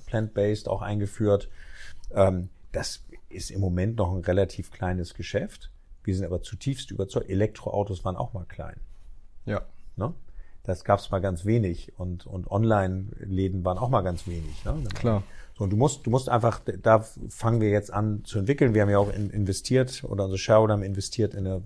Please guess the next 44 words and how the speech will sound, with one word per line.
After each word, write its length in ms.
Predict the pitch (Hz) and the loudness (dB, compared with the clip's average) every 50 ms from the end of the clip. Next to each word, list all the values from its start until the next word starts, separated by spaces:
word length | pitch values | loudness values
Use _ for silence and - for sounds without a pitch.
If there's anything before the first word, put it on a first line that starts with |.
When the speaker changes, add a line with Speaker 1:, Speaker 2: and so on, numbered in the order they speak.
| - 104 98 92 | -10 -12 -12 -10
Speaker 1:
holländische 480 | 98 95 104 113 120 113 107 - - 107 | -6 -4 0 0 0 0 0 -2 -4 -6
Firma, 420 | - - 117 104 104 104 104 104 - - - - - - - - - - - | -2 0 0 2 4 4 2 2 -2 -10 -16 -16 -16 -16 -18 -20 -20 -6 -4
die 80 | 104 | 0
das, 320 | 92 98 92 - - - - | 2 2 0 0 -4 -10 -10
die 80 | - 92 | -4 -2
das 180 | 98 90 - | -2 0 2
machen, 360 | - 110 127 123 131 123 113 | 4 2 2 4 0 -2 -2
in 100 | 101 92 | -2 0
Novish. 480 | 95 110 127 127 127 127 123 - - - - - - - - - - - - - - - - - - - | 2 2 4 4 4 2 2 -2 -6 -10 -14 -14 -12 -12 -12 -12 -14 -16 -16 -16 -16 -18 -18 -16 -6 -2
Und 100 | - 98 | 0 0
mit 120 | 95 87 | 2 4
denen 160 | 104 95 92 | 2 2 2
entwickeln 380 | 98 98 90 113 107 - 98 95 | 2 0 0 0 0 2 2 2
wir 80 | 101 | 2
neue 200 | 95 95 95 95 | 2 2 2 2
Produkte 460 | 92 - - 92 85 110 - - - 98 | 0 0 -2 2 2 2 0 2 0 0
und 120 | 90 87 | 0 0
das, 220 | 90 82 - - | -2 -4 -4 -6
das 200 | - 90 82 - | -6 -6 -6 -4
werden 180 | - 87 87 90 | -4 -2 -2 -2
wir 60 | 85 | -2
entwickeln. 340 | 82 82 95 - 82 82 - - - - - - - - - | -2 -4 -4 -6 -6 -8 -8 -10 -10 -12 -12 -14 -16 -8 2
Aber 120 | 98 110 | 4 6
nochmal 200 | 113 117 131 127 | 8 8 8 8
zurück 300 | 131 - 110 139 143 - | 8 6 6 6 6 8
wieder, 160 | 131 123 113 | 8 10 10
was, 200 | 113 113 - - | 10 8 8 6
was 200 | - 113 - - | 4 4 4 2
wird 100 | 117 98 | 0 4
anders 300 | 98 113 131 135 123 131 | 4 6 8 8 6 8
sein? 240 | - 120 113 117 113 | 6 6 6 6 6
Also 220 | 101 98 101 95 | 4 2 2 2
weniger 300 | 98 110 107 107 104 98 | 4 4 4 6 4 4
Dine-In, 460 | 87 101 95 95 95 95 117 127 131 123 | 6 4 4 4 2 2 2 4 6 4
es 160 | 110 - - | 4 4 4
wird 180 | 104 98 - - | 0 -2 -2 0
sehr 180 | - 107 101 | 2 2 2
viel, 300 | - - 110 101 95 90 | 4 4 2 4 4 2
also 160 | 92 98 98 95 | 2 0 -2 -2
digitale 520 | 87 95 92 98 92 - 107 95 95 95 | -2 -2 -4 -4 0 4 4 6 6 6
Bestellwege 640 | 95 90 - - 104 101 110 117 110 117 113 110 107 | 2 0 -2 2 4 4 4 6 6 4 4 4 4
sein, 340 | 98 107 101 104 104 104 98 | 4 4 4 4 4 4 2
es 160 | 92 - - | -2 -4 -2
wird 260 | 98 90 - - - | -4 -4 -4 -6 -12